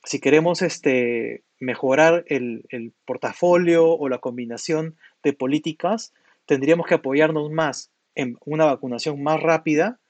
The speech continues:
que ojalá esté encaminada y continúe en el siguiente gobierno, pero también con una política de testeo mucho más,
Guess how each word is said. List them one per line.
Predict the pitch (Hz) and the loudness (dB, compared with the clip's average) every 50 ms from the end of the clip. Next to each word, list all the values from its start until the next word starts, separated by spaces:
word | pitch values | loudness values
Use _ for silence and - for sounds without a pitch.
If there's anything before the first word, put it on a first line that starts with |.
| _ _ _ _ | _ _ _ _
que | - 131 123 123 | -6 -2 -2 -2
ojalá | 127 123 - 131 123 143 147 | -2 -4 -4 -2 0 0 0
esté | 143 - 160 | -2 -4 -8
encaminada | 147 143 151 147 139 135 147 151 143 139 147 180 214 | -4 -4 -4 -4 -4 -6 -4 -2 -2 0 -2 -2 -2
y | 196 - | -4 -6
continúe | - 127 120 123 123 131 156 156 | -8 -10 -10 -10 -8 -6 -4 -2
en | 156 160 | -2 -2
el | 147 - | -4 -6
siguiente | - 139 147 143 175 170 | -6 -8 -6 -4 -4 -2
gobierno, | 180 175 180 175 165 156 156 185 226 226 _ - - - - _ | 0 2 4 4 4 4 2 -2 -4 -4 _ -14 -20 -20 -14 _
pero | - 143 143 135 | 0 2 2 2
también | - - 131 160 180 | 2 0 0 0 -2
con | 170 170 170 | -2 -2 0
una | 170 165 | 0 0
política | - 151 139 147 160 170 - 165 | 0 0 -2 0 -4 -2 0 0
de | 143 - | 0 0
testeo | 131 113 - - - 147 143 139 | -4 -8 -4 0 2 2 2 2
mucho | 143 156 190 220 214 - - 147 131 | 0 0 2 2 2 2 0 -8 -6
más, | 131 135 139 139 131 - - | -4 -4 -4 -4 -6 -10 -16